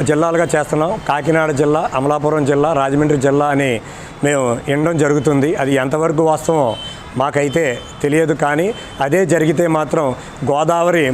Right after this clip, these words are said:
మనుగడకే ప్రమాదం పొంచి ఉంది. ముఖ్యంగా ఇప్పుడు కలుషితమైపోయి గోదావరి యొక్క స్వరూపమే మారిపోయే పరిస్థితులు కనబడుతున్నాయి.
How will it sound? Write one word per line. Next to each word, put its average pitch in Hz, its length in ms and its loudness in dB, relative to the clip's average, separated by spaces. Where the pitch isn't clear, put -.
మనుగడకే 160 460 0
ప్రమాదం 151 440 0
పొంచి 143 300 0
ఉంది. 143 180 2
ముఖ్యంగా 180 420 0
ఇప్పుడు 156 260 0
కలుషితమైపోయి 180 720 0
గోదావరి 180 540 2
యొక్క 160 260 -2
స్వరూపమే 185 560 0
మారిపోయే 165 480 0
పరిస్థితులు 160 440 0
కనబడుతున్నాయి. 170 600 0